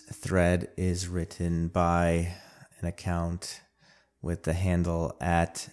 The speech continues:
Mister Solozzo. Uh,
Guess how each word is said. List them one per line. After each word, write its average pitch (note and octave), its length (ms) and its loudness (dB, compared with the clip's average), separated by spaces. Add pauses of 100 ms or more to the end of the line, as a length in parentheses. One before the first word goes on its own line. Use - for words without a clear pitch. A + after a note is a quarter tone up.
(180)
Mister G#2 540 2
Solozzo. F2+ 1040 2 (1160)
Uh, D2+ 360 -2